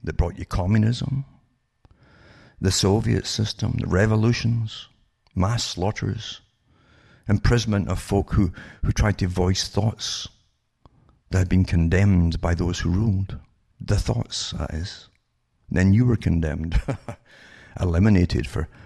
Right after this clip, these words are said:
having a, "I asked a question. What are you in for?" "Well, I, I asked a question too."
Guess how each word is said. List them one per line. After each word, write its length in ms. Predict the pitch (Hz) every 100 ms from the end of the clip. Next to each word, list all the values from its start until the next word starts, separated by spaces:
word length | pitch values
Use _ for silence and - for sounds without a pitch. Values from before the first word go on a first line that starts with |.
| -
having 280 | 90 78 78
a, 80 | 80 - - _ _ -
"I 140 | 127
asked 360 | 98 120 - -
a 60 | 71
question. 640 | 131 147 - - 76 - -
What 160 | -
are 40 | 92
you 140 | 123
in 100 | 127
for?" 240 | - 69 82
"Well, 200 | 95 -
I, 280 | 104 90 92
I 0 |
asked 260 | 95 -
a 60 | 73
question 640 | - 76 78 - 71 73
too." 460 | 76 101 113 92